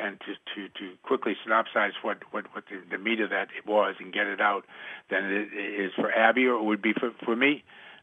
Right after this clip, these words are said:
Um, he, again, he, because he has that experience as a player and as a coach, he was a great addition in that. Uh, si-, sideline, I don't know where sideline, uh,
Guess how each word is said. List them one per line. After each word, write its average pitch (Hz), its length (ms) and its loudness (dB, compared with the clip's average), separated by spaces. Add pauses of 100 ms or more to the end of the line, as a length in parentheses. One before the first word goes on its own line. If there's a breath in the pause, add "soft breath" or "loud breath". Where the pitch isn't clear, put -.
(100)
Um, 98 580 0 (200)
he, 104 280 -10 (120)
again, 107 300 2
he, 110 200 -4 (120)
because 120 380 4
he 107 140 0
has 107 180 0 (100)
that 110 140 0
experience 104 500 -8
as 98 120 -8
a 98 60 -10
player 101 280 -4
and 95 100 -10
as 90 120 -14
a - 40 -14
coach, 98 280 -6 (400 loud breath)
he - 100 -4
was 98 160 -2
a 92 60 -8
great 98 240 0
addition 95 440 -6
in 95 100 -18
that. 98 180 -8 (720)
Uh, 113 140 -2 (240 loud breath)
si-, 180 440 8 (100)
sideline, 214 420 12
I 208 80 12
don't 240 120 4
know 226 120 6
where 151 300 8
sideline, 104 600 2
uh, 107 360 -4